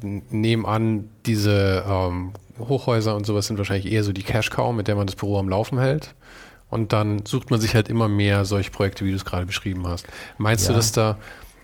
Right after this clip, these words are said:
Speaker 1: ich meine, du sagst ja eh, du möchtest den Umschwung schaffen von euch zu einer anderen Generation dann auch, dass dieses Büro auch fortbestehen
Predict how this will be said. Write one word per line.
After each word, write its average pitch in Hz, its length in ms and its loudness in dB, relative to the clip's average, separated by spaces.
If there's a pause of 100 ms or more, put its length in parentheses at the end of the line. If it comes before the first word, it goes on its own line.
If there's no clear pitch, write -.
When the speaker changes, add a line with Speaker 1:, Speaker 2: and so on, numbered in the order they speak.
(520)
Speaker 1:
ich 117 80 -2
meine, 117 140 4
du 120 120 6
sagst 120 300 2
ja - 80 0
eh, 131 100 4
du 139 100 2
möchtest 127 280 2
den 107 80 0
Umschwung 139 320 -2
schaffen 123 320 -2
von 107 160 -4
euch 117 220 0
zu - 120 -4
einer 98 120 0
anderen 95 240 -2
Generation 95 500 -2
dann 131 140 0
auch, 117 160 -4
dass - 100 -10
dieses 95 180 -6
Büro 101 220 -2
auch 95 160 -4 (200)
fortbestehen 117 640 -4